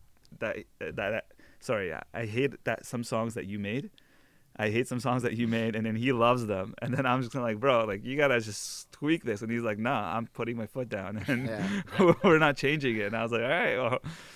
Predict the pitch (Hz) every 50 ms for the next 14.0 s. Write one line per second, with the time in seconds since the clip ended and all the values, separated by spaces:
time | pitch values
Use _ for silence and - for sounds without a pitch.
0 | - - - - - 151 156 180 208 214 - 220 196 - 156 147 147 180 208 -
1 | 226 190 - - - 135 135 127 147 143 143 151 160 165 131 117 - - - 98
2 | 101 120 - - 160 180 220 - - - 131 120 110 110 110 107 107 107 104 101
3 | 113 135 147 - 196 185 160 143 123 117 101 104 107 110 113 101 123 120 104 113
4 | 110 107 110 98 98 101 104 107 113 123 139 127 117 - - - 110 107 107 104
5 | 104 98 92 - - 113 - - 113 110 95 - 123 120 110 107 107 92 120 127
6 | 139 147 147 147 160 160 160 - _ _ _ _ _ _ _ _ - 120 113 107
7 | - - - 110 101 92 - _ - 98 101 92 - - 165 156 - - - 156
8 | 147 - - - 113 107 - - 110 117 113 127 139 160 180 196 190 - - -
9 | - - _ _ _ _ _ - - _ 156 139 - 165 147 135 156 139 - -
10 | - 190 196 165 143 127 123 113 - 107 - - - 127 123 120 104 117 143 160
11 | 180 190 175 160 147 131 - - 127 120 117 113 113 - - 110 - - 104 -
12 | - 110 104 - 110 110 107 98 107 104 104 104 95 95 98 98 - 90 87 82
13 | 85 - - 101 98 95 104 117 117 - - 107 90 80 82 85 80 62 50